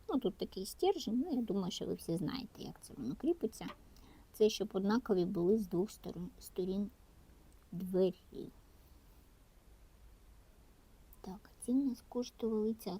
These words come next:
коштувала дев'яносто копійок, то мабуть, вони ізначально були такі, а люди їх сам-, самі переробили, бо ціна стоїть на кожній.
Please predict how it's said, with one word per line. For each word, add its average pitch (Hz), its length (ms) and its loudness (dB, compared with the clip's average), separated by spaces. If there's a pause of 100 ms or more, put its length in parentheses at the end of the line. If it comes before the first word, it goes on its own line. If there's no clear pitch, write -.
(100)
коштувала 214 500 6
дев'яносто 196 520 0
копійок, 294 460 0
то 214 180 -6 (480)
мабуть, 214 380 0
вони 196 360 2 (440)
ізначально 196 600 2
були 202 280 0
такі, - 460 -6
а 180 100 -4
люди 196 260 4
їх 180 120 -4
сам-, - 260 -6 (240)
самі 180 340 -4
переробили, 175 720 0 (380)
бо 202 100 -2
ціна 214 300 -4
стоїть 185 400 -6
на 180 120 -2
кожній. - 680 -10